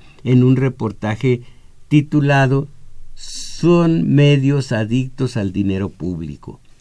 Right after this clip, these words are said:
publicado por Grupo Reforma en noviembre pasado.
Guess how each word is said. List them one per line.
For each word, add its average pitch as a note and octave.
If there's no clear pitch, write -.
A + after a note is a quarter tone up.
publicado D3+
por C3
Grupo B2+
Reforma A#2
en A2
noviembre G2
pasado. A2+